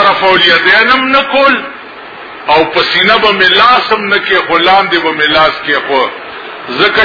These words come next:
چې د دې قبر والا مذهب دا نه و، نو ده نه ما له حیا راتله. خو به کې څوک داسې چا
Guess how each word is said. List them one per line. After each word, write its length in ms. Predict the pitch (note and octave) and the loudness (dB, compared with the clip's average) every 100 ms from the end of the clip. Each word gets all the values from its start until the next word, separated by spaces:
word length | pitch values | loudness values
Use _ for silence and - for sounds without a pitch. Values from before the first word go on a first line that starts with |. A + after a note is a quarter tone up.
| - | 2
چې 60 | F#3+ | 2
د 40 | E3+ E3+ | 2 2
دې 100 | E3+ - | 0 2
قبر 260 | D#3 G3+ G#3+ | 0 2 4
والا 400 | F#3+ F#3 F#3+ G3 | 4 4 6 4
مذهب 600 | F3+ F3+ E3 G3+ A#3+ A#3 | 2 0 2 2 0 2
دا 180 | G3+ F#3+ | 2 4
نه 140 | F#3+ A3+ | 4 2
و، 60 | |
نو 120 | A3+ F3 | 4 2
ده 180 | E3+ | 0
نه 140 | F#3+ E3+ | 2 2
ما 200 | F3 E3+ | 4 4
له 100 | D#3+ | 4
حیا 420 | B2 C#3+ D3 D3 | 4 4 4 4
راتله. 460 | B2 A2+ - G#2 E2+ - - - - - - - - - - - - - - - - - - - - - D3+ C#3 - - - - - - - - - - - - - - - - - - - | 2 0 -2 -8 -8 -12 -16 -18 -18 -18 -16 -18 -18 -18 -18 -16 -16 -14 -14 -14 -14 -14 -14 -14 -12 -12 -12 -12 -12 -12 -14 -12 -12 -12 -12 -12 -12 -12 -12 -12 -10 -10 -10 -10 -10 -12 -4
خو 100 | D#3 | -2
به 100 | F#3+ | 0
کې 160 | - G3+ | 0 -2
څوک 140 | G3+ F#3+ | 0 0
داسې 260 | E3+ F3+ - - - - - - - - - - - - - - - - - - - | 0 -2 -4 -12 -12 -12 -10 -10 -8 -8 -6 -8 -8 -10 -10 -10 -10 -10 -10 -10 -4
چا 120 | D#3+ | 2